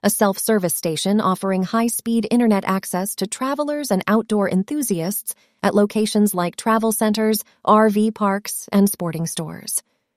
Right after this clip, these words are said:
The kiosk allows users to rent internet access for any duration between one hour and a week,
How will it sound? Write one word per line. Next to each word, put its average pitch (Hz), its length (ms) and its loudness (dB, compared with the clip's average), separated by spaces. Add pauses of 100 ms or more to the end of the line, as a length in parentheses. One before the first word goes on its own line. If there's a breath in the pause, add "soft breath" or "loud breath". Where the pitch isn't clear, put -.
The 240 80 4
kiosk 311 480 2
allows 202 380 4
users 185 480 2
to 208 120 0
rent 208 240 4
internet 214 360 4
access 190 580 -2
for - 180 0
any 285 280 2
duration 254 520 0
between 202 460 4
one 240 160 4
hour 240 320 2
and 202 160 2
a 180 60 0
week, 208 400 -6